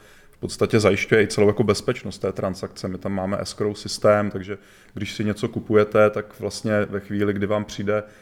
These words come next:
místo použitého iPhoneu cihla, tak, eh, Aukro zajistí, že se, že o ty peníze nepřijdete, zatímco když tohle uděláte na Bazoši nebo jinde,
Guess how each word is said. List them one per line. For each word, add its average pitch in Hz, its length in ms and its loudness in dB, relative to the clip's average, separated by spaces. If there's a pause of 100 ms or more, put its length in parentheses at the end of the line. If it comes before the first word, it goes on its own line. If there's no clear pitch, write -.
(160)
místo 107 260 -4
použitého 107 600 0
iPhoneu 107 360 -2
cihla, 104 560 0 (320)
tak, - 240 -4
eh, 107 240 6
Aukro 104 520 2
zajistí, 101 460 -2
že 101 100 -6
se, - 140 -10 (400)
že 101 120 2
o 95 40 4
ty 107 100 -4
peníze 104 360 0
nepřijdete, 104 600 -2
zatímco 104 460 -8
když 101 280 -10
tohle 104 260 -4
uděláte 101 440 -4
na 104 80 -2
Bazoši 101 420 -6
nebo 104 220 -6
jinde, 104 320 -2